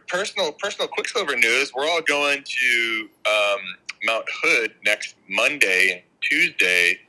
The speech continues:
for, like, a Quicksilver, um, Quicksilver session at High Cascade slash Wendell's. I don't even know what it's called anymore up there. I haven't been to Mount Hood in, like,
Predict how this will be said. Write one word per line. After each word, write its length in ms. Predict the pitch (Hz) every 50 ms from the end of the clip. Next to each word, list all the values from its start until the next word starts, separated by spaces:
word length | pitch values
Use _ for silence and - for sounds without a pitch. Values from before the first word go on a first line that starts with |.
| _ - - _ _ _ _ -
for, 240 | - 107 107 104 104
like, 200 | 101 95 - -
a 40 |
Quicksilver, 840 | - - - - - - - 117 104 101 98 95 92 90 90 87 - _ _ - -
um, 300 | 92 90 87 87 87 87 85 85 82 82 _ _ _ - - - _ _ -
Quicksilver 480 | - - 156 - - 160 143 127 123 113
session 520 | - - - - - - - 101 92 92 - - - - - 92
at 240 | 92 92 92 90 - - - - - - - _ _ - - - _ _ - -
High 100 | 107 104
Cascade 580 | - - 98 95 - - 95 95 98 95 92
slash 420 | - - 95 95 95 92 - - -
Wendell's. 400 | 90 92 95 98 95 87 85 90
I 60 | 92
don't 80 | 98 104
even 120 | 92 85
know 80 | 82 82
what 100 | 80 80
it's 80 | -
called 280 | - - 85 80 80 80
anymore 280 | - - - 73 73 71
up 100 | - -
there. 140 | - 73 - _ _ _ _ -
I 60 | - -
haven't 180 | - 113 107 110
been 120 | 113 113
to 60 | 110
Mount 180 | 101 98 95 90 -
Hood 220 | - 92 90 85
in, 60 | - 82
like, 280 | 80 82 80 - _